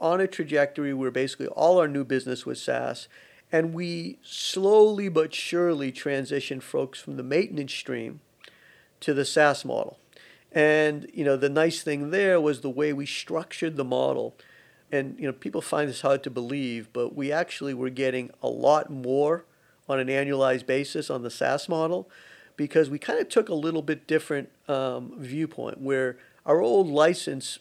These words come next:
maintenance model was around one piece of our software. As we shifted to SaaS, we shifted to a model that we called success-based pricing. And that allowed us to package a whole bunch of our other solutions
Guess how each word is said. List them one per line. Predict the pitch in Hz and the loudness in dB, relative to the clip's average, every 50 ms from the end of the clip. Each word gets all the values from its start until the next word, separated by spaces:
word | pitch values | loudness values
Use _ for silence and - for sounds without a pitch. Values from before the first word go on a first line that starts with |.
| _ _ | _ _
maintenance | 160 160 185 220 226 175 147 - - | -2 0 0 0 0 -4 -4 -4 -4
model | 143 135 139 139 139 | 0 2 2 2 2
was | 135 135 131 | 0 -4 -4
around | 139 135 135 135 131 123 127 127 - - _ | -4 -2 -2 -2 -2 -2 -4 -6 -10 -14 _
one | - 139 156 156 160 | -6 -2 -2 -2 -2
piece | - - 160 - - | -4 -8 -8 -6 -6
of | 131 - | -4 -4
our | 127 123 | -4 -6
software. | - - 139 135 - 139 - - - - - - - _ - _ _ _ _ _ _ - | -4 -2 -2 -2 -2 -2 -6 -10 -12 -12 -12 -14 -16 _ -20 _ _ _ _ _ _ 0
As | 165 180 190 220 | 0 0 2 0
we | 247 202 | -2 -2
shifted | - - - 214 214 - - 156 - | -2 2 2 2 2 2 0 -2 0
to | - 147 131 | 0 -2 -2
SaaS, | - - - - - - 98 - - - - - - - - - - - - - | 0 2 2 2 4 4 4 4 4 2 0 -2 -4 -6 -10 -18 -20 -20 -12 -8
we | 165 160 | -6 -4
shifted | - - - - - - - - 165 147 | -2 2 2 2 2 2 0 -2 -4 -2
to | - - 170 | -2 -2 -2
a | 151 | -2
model | 143 143 143 147 143 143 143 151 147 143 135 135 | 0 2 4 6 8 8 6 6 4 2 0 -2
that | 139 139 - | -2 -2 -2
we | 151 131 | -4 -4
called | - - 139 135 135 131 123 123 - - - - - _ | 0 4 6 8 8 8 6 4 -2 -12 -20 -20 -20 _
success-based | - - - - - - 170 135 - - - 143 135 131 - - | -8 -6 -6 -4 0 2 2 2 2 2 2 2 2 2 0 -2
pricing. | - 131 131 - - - - 175 - _ _ - - - - _ _ _ | -2 -2 -2 -2 -6 -10 -12 -16 -18 _ _ -20 -20 -20 -20 _ _ _
And | - 147 151 180 | -2 0 2 4
that | 208 240 277 - - - _ _ _ _ | 4 4 4 2 0 -6 _ _ _ _
allowed | - 147 143 147 160 160 180 208 202 175 | 4 6 6 8 8 8 8 8 10 8
us | 165 156 143 - - - | 8 8 6 2 -4 -8
to | - - 160 147 139 135 127 - _ | -6 -4 -2 0 0 0 -2 -4 _
package | - - 185 196 202 190 - 139 139 147 147 - - | -8 -6 -4 -4 -4 -2 -2 -4 -4 -4 -6 -8 -2
a | - 131 | 0 0
whole | 120 - - 202 | 0 2 0 0
bunch | - - 170 170 156 - | 2 4 2 4 2 2
of | 139 127 | 4 4
our | 131 135 - | 4 6 6
other | 147 151 143 151 | 4 4 4 2
solutions | - - - 147 127 135 156 156 - - 190 214 202 95 - - | 0 0 -2 -2 -2 -2 -2 0 0 0 0 0 -2 -4 -8 -10